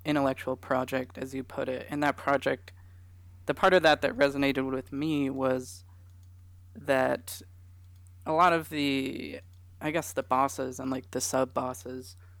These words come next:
are named after, like, philosophers and stuff. And it's, like, this very, uh, blatant sort of allusion where it's just they're using the person's name.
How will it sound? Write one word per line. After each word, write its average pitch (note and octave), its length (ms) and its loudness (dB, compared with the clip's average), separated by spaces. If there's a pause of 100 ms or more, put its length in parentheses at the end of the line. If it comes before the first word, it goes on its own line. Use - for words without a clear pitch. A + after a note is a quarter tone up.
(160)
are D#3+ 140 0
named D3+ 220 0
after, C#3 300 0
like, C3 180 -4
philosophers C3 760 -6
and B2+ 140 -12
stuff. B2+ 400 -10
And D3 80 -6
it's, - 160 -10
like, C#3 160 -2
this C#3 140 -4
very, C3 560 0 (920)
uh, B2+ 340 -2 (140)
blatant C3+ 600 -2 (160)
sort C3+ 260 -2
of C3 340 -6 (200)
allusion C#3 640 -2
where C3+ 140 2
it's C3 140 -4
just - 360 -4 (140)
they're D#3 100 0
using C#3+ 340 -2
the C3 80 -4
person's C3 480 -10
name. B2+ 420 -10